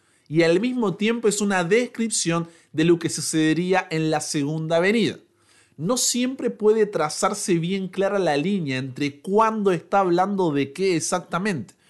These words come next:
pero el mensaje es igual de relevante para los discípulos y judíos que leería el Evangelio como para nosotros en medio de las últimas escenas de la historia de este mundo.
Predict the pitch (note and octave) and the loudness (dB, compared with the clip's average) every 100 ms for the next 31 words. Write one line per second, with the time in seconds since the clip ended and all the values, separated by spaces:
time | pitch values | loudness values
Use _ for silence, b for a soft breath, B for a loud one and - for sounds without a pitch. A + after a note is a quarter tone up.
0 | b b b E3 E3 E3 E3 E3 D3+ - | b b b 2 4 2 0 -4 -4 -2
1 | G3+ E3 - A2+ b b - D#3+ F3+ D#3+ | -2 -4 -8 -12 b b -6 -4 0 0
2 | D#3+ F#3+ G3 F3+ D3+ C#3 C3 C#3 D#3+ E3 | 2 2 0 0 0 0 2 2 0 -2
3 | E3 C#3 B2+ A#2+ A2+ A#2 - - - F#3 | -2 0 0 -2 -4 -6 -6 -6 0 0
4 | D#3+ - C3+ C3+ G#2 - B B B D#3 | 0 -4 0 0 0 -4 B B B 0
5 | D#3 D#3 D3+ D3 D3 A#3 D4 A3 F3 D#3 | 2 4 2 2 2 2 2 4 6 6
6 | C#3+ C#3 B2+ G#2+ G#2 C3+ G3 - _ _ | 4 0 -4 -6 -2 -2 -4 -10 _ _
7 | _ - B2+ A#2 B2 A#2+ A#2 - E3+ B2 | _ -4 -2 2 0 0 -4 -2 -2 -2
8 | A2 G2+ - b b - A#2+ C#3+ D3 B2+ | -4 -6 -8 b b -8 -4 0 2 2
9 | A#2 A#2+ - G#3 A3+ A3 G#3+ G3+ - B2 | 0 -4 -4 -2 -2 -4 -4 -4 -6 -6
10 | - - D#3 D3 A#2+ A2 G#2 - - C#3 | -4 -4 -4 -6 -6 -6 -6 -6 0 2
11 | C3+ C3 C3+ B B G2+ G#2 G#2+ - G2 | 2 -2 -6 B B -6 -4 -4 -6 -12
12 | E2+ D#2+ - | -12 -16 -20